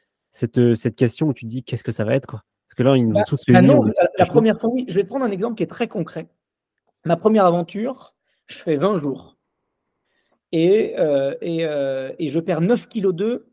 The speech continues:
Speaker 2: en vingt jours sur ma première aventure. Et pourtant, on avait un petit peu de riz. C'était à l'époque où encore tu pouvais partager un, un, un, un petit peu de riz.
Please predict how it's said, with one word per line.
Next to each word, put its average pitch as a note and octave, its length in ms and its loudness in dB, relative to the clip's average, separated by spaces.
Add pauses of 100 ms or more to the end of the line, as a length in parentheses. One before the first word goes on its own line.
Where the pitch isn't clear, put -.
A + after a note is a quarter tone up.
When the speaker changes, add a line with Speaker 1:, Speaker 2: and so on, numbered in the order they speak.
(160)
Speaker 2:
en C#3+ 100 -4
vingt G3 180 -2
jours F3+ 460 -6 (320)
sur D#3 160 -6
ma D3 100 0
première F#3+ 300 -4
aventure. - 560 -8 (520)
Et D#3 100 -2
pourtant, E3 280 2
on B3 60 2
avait E3 160 4
un E3+ 80 0
petit E3+ 120 -6
peu G3 140 0
de E3 80 2
riz. C#3+ 260 -2
C'était - 140 -12
à - 20 -4
l'époque C#3+ 280 -2
où D#3+ 40 -2
encore F3+ 260 -2
tu - 100 -20
pouvais C#3+ 160 2
partager D#3+ 340 -2
un, F3 180 -2
un, D#3 160 -4
un, E3+ 140 -6
un E3 160 -6
petit - 140 -12
peu D3+ 120 -6
de C#3 60 -4
riz. A#2 160 -12